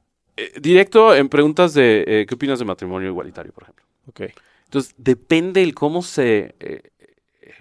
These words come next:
Speaker 1: eh, qué, qué concepto tenían, inc-, incluso cómo lo decían, era realmente si pasaba la prueba o no. Para muchos era injusto, y pa-, para mí, por supuesto que no. Es decir, pues, es que ellos, pues, merecen algunos derechos, pero no estoy de acuerdo.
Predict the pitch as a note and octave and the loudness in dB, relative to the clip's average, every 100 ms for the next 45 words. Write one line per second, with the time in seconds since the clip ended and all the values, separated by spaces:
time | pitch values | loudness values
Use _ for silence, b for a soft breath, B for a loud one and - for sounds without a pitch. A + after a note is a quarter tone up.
0 | _ F2+ - - _ - A2 G#2 C3 B2+ | _ -20 -20 -20 _ -20 -20 -10 -8 -6
1 | - D#3 D3+ B2+ A#2+ A#2 G#2+ - A2+ G#2 | -8 -6 -6 -4 -4 -4 -10 -14 -14 -12
2 | A#2+ D3 C#3 C#3+ C#3+ G#2 F#2 - D3 A2 | -14 -12 -8 -6 -2 -4 -6 -8 -8 -8
3 | F2 _ _ - G2 G#2+ G2 F#2+ - F#2 | -10 _ _ -10 -8 -8 -8 -12 -14 -14
4 | - F#2 F2+ G#2+ G#2 C3 - _ _ _ | -10 -10 -8 -8 -8 -10 -14 _ _ _
5 | _ - B2+ C#3 D3+ - D#3 G#2 B2 - | _ -2 0 0 0 2 2 0 -6 -8
6 | G#2 G#2+ - F#2 F2+ G2 G2+ - G2 - | -8 -12 -14 -14 -14 -16 -16 -16 -16 -10
7 | C3 B2 b b b - A2+ A#2 - C3 | -8 -8 b b b -8 -4 -4 -4 -8
8 | - D3 - - D#3 - E3 F#3 F3 F#3 | -8 -10 -10 -10 -12 -6 -2 -2 -2 -4
9 | G#3 - - E3 E3 - - D3 F3 G#3 | -4 -8 -12 -10 -10 -12 -12 -10 -10 -8
10 | F#3+ C3 C#3 E3+ D#3 A#2+ E3 A3 - E3 | -8 -6 -6 -8 -6 -6 -6 -8 2 2
11 | C3+ D3 D3 D#3 C3 B2 G#2 | 2 -2 -4 -4 -4 -8 -12